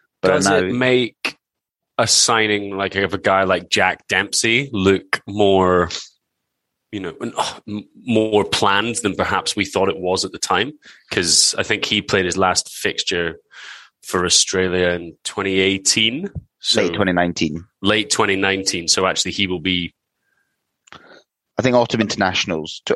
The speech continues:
Speaker 2: Autumn
Speaker 1: twenty
Speaker 2: international
Speaker 1: next
Speaker 2: ne-,
Speaker 1: year.
Speaker 2: next year, he will be eligible. I mean, th-, th-, you could see that that could be something that, it's obviously not written into his contract, but they could say, "Look, you know that the discussions are ongoing at World Rugby. This could be a thing that,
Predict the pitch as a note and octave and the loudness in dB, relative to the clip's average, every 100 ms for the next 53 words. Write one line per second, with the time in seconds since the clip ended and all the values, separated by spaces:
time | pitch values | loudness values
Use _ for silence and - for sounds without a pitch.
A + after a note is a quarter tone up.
0 | - G#2 - G2+ G#2 G2 F#2 G2 F#2+ F2+ | 0 0 2 2 2 2 0 0 0 -2
1 | F2 E2+ D2+ E2+ F#2+ F#2 - - F2 F#2+ | -2 0 0 0 -2 -2 -2 -4 -2 0
2 | F2+ D#2+ E2 - F#2 F2+ E2 F2+ F2 F#2+ | 2 0 -2 -4 -4 -4 -4 0 0 2
3 | F2+ D#2+ - E2+ G2 F#2+ - G2+ G2+ A2 | 0 -4 -8 -6 -4 -2 -4 -4 -2 -2
4 | - A2 - C3 A#2+ A2 A2+ G2+ - - | 0 0 2 2 2 0 0 -2 -4 -8
5 | F2+ G2+ A2+ G#2 G#2 F#2+ F#2 - - - | -4 -2 0 -2 -2 -2 -4 -8 -20 -10
6 | - G#2+ A2 A2+ G2 G#2+ A2 A#2 A#2 G#2 | -4 0 2 2 2 0 2 0 2 0
7 | - - F#2 G2 E2 - F2+ - - F2+ | 0 0 0 0 -2 -6 -10 -4 0 2
8 | F#2 F2 F#2 G2 F2+ D#2 F2+ E2+ F#2+ - | 0 0 0 2 0 0 -2 0 0 2
9 | F2 - E2+ F2+ F2 F#2 F2+ E2 E2+ E2+ | 0 0 0 -2 0 0 -2 -2 -2 -2
10 | E2 F#2 F2 E2 D#2+ F2 - F#2 D#2 F#2 | 0 -2 -2 -4 -2 -2 0 -4 -4 -4
11 | D#2+ - F#2 E2+ D#2+ | -2 0 -2 -2 -4